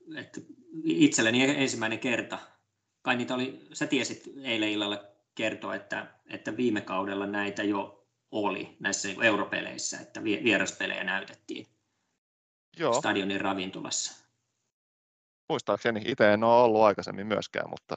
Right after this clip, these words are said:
Speaker 2: nä-, näin mä muistelen, että on ollut.
Speaker 1: Joo. Et, et joo, voisin kuvitella meneväni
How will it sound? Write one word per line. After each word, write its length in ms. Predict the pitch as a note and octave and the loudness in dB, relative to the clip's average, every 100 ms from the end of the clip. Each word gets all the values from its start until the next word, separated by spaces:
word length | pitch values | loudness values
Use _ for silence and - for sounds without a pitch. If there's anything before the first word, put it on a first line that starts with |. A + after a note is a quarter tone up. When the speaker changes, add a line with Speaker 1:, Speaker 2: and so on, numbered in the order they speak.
| - | -2
Speaker 2:
nä-, 180 | A#2 - _ | 0 0 _
näin 200 | A#2+ G2 | 0 0
mä 80 | G2+ | 0
muistelen, 440 | A2 - - - | -2 -2 -2 -4
että 160 | F#2+ G2+ | -4 -2
on 60 | |
ollut. 220 | G2 F#2 - _ _ _ _ _ | 0 -2 -6 _ _ _ _ _
Speaker 1:
Joo. 260 | - - - _ _ _ _ _ _ - | -14 -14 -16 _ _ _ _ _ _ -8
Et, 240 | - - D#4+ G3 D#3+ | -8 -10 -14 -10 -6
et 140 | - | -2
joo, 260 | A#2+ G2+ - | 0 0 0
voisin 260 | B2+ B2+ | 0 2
kuvitella 360 | C#3 C3+ C#3 C3+ | 2 2 4 2
meneväni 580 | C#3 C3 B2+ B2+ - | 2 2 0 -2 -6